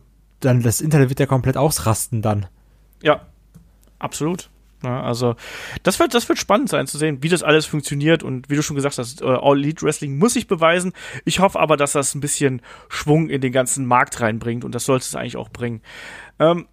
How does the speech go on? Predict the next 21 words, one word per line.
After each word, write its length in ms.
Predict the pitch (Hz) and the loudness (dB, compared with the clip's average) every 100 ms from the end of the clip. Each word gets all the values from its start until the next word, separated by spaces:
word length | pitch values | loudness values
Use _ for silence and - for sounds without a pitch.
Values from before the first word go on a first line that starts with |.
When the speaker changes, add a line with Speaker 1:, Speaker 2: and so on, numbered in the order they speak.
| _ _ | _ _
Speaker 2:
Kai, 260 | - 240 226 | -2 2 2
hast 200 | 175 - | 0 -2
du 80 | 226 | -2
hier 160 | 220 | 2
noch 220 | 185 190 - | 2 0 -4
etwas 400 | - 180 170 - | -4 -2 -2 -2
zu 120 | 165 | -4
unserem, 440 | 165 156 151 151 | 0 4 4 2
äh, 160 | 139 143 - | 0 0 2
Entlassung 560 | 170 175 160 - 156 | 0 2 0 0 -4
kündigen, 640 | 147 - 196 175 147 147 143 | -2 0 2 2 0 0 -2
äh, 440 | 127 131 131 123 | 0 0 2 0
Podcast 560 | 123 - - - 127 - | -2 -4 -4 -2 -2 -2
hier 100 | 135 | -4
noch 100 | 127 | -2
beizutragen? 640 | 131 123 - - 113 113 131 | 0 0 -4 -6 -4 -6 -8
Willst 180 | 143 | -4
du 40 | 165 | -2
noch 100 | 147 | 0
irgendwas 220 | 151 135 | 0 0
ergänzen? 440 | 135 120 113 - | 0 -2 -4 -8